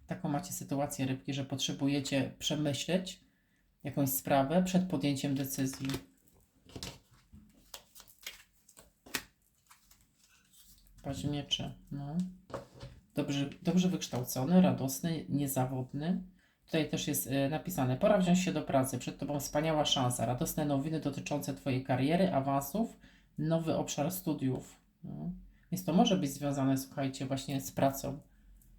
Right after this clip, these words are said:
Jakieś nowe szkolenie, o, jakiś kurs.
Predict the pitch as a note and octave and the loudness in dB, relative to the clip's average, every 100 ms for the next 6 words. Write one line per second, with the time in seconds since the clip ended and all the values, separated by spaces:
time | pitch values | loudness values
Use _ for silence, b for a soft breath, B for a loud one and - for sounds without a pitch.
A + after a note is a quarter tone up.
0 | - _ _ _ _ _ _ _ - - | -20 _ _ _ _ _ _ _ -20 -20
1 | _ _ _ _ - - - - - - | _ _ _ _ -20 -20 -20 -20 -20 -20
2 | - D3+ - B2 C#3+ C3 C3 - C3+ B2+ | -14 -10 -6 -2 0 2 0 0 2 2
3 | C3+ F3 A#3 - - C#3 G3+ - - _ | 2 2 0 -2 -6 -4 -4 -6 -18 _
4 | _ - _ - B2+ - - F3+ - - | _ -20 _ -16 -14 -12 -4 -2 -4 -10
5 | - | -18